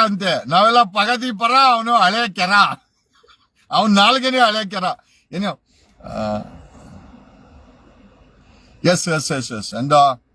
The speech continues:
ಈ ಸ್ಕ್ಯಾನರ್ಸ್, ಆ, ಬಳಸಲಿಕ್ಕೆ ಎಸ್ ಐ ಟಿಯ ಮುಖ್ಯಸ್ಥರಾದಂತ, I think, ಆ, ಮೋಹಂತಿ ಅವರು ತುಂಬಾ ಇಂಟ್ರೆಸ್ಟ್ ಕೊಟ್ಟು ಕೆಲಸ ಮಾಡ್ತಾ ಇದ್ದಾರೆ. ಯಾಕಂದ್ರೆ ಮುಂದಿನ ದಿನಗಳಲ್ಲಿ ಮೋಹಂತಿ ಅವರು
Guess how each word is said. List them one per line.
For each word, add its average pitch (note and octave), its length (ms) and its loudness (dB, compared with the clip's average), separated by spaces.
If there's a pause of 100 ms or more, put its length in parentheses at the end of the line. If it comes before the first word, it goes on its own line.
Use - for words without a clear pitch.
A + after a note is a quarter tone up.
(300)
ಈ E3 80 -4
ಸ್ಕ್ಯಾನರ್ಸ್, F#3+ 680 -2
ಆ, F3 180 4
ಬಳಸಲಿಕ್ಕೆ E3+ 840 -4 (260)
ಎಸ್ C#3 220 -2
ಐ G3 100 2
ಟಿಯ F3+ 180 2
ಮುಖ್ಯಸ್ಥರಾದಂತ, E3 840 0 (760)
I A2+ 40 -8
think, C#3+ 300 -6
ಆ, A2+ 400 -2
ಮೋಹಂತಿ C#3 520 -2
ಅವರು D#3+ 520 -4 (200)
ತುಂಬಾ E3+ 200 0
ಇಂಟ್ರೆಸ್ಟ್ E3+ 380 -2
ಕೊಟ್ಟು F3 300 -4
ಕೆಲಸ D3+ 220 -2
ಮಾಡ್ತಾ D3+ 500 0
ಇದ್ದಾರೆ. C3+ 220 -4
ಯಾಕಂದ್ರೆ F3+ 520 -2 (440)
ಮುಂದಿನ F#3 320 2
ದಿನಗಳಲ್ಲಿ F3+ 380 0
ಮೋಹಂತಿ E3+ 340 -2
ಅವರು E3+ 360 0